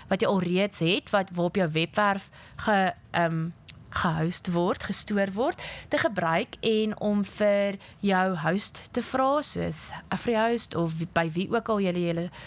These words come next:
skool se webwerf host, om vir julle e-posadresse te skep, vir julle, al julle personeel.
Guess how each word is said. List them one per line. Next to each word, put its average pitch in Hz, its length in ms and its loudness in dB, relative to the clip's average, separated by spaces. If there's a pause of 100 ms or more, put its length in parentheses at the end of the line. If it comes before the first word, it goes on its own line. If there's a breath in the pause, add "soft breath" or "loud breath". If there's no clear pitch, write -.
(120 loud breath)
skool 220 240 -2
se 190 160 -2
webwerf 202 480 0
host, 254 260 0 (340 loud breath)
om 277 180 0
vir 233 140 -2
julle 196 220 2
e-posadresse 311 600 -2
te 247 100 -2
skep, 175 380 0
vir 240 100 0
julle, 233 200 2
al 214 160 0
julle 220 140 -2
personeel. 233 800 0